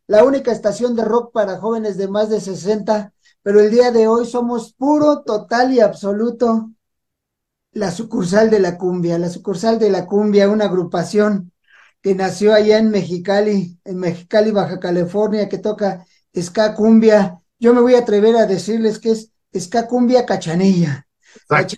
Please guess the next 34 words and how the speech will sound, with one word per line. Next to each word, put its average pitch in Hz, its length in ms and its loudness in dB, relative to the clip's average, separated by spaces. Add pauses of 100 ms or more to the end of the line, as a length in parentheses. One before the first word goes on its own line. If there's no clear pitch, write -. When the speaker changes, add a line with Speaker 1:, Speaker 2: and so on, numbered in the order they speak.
(100)
Speaker 1:
Cachanilla, 202 420 -4
puro 247 240 4
cachanilla, 220 760 2
dice, 190 260 2
aunque, 190 360 -4
aunque 208 280 -6
Cristian 247 420 0
es 240 140 0
de 226 160 2
origen, 214 520 -4 (260)
de, 214 220 2
de, 214 240 4
de 208 100 4
origen 226 340 0
Ciudad 214 300 -2
de 233 100 0
México, 226 540 -4
pero 185 320 -4 (300)
puro, 247 320 4
pura 247 260 4
cumbia, 240 600 0 (180)
puro 254 180 -4
ska 240 280 -4
cumbia 240 400 -2
cachanilla. 202 580 -4
Ellos 214 220 0
nacieron 202 420 -4
en 185 160 -6
el 180 200 -6
dos 185 200 -4
mil 220 180 -2
once 214 300 -2
como 185 240 -8
agrupación, 180 880 -2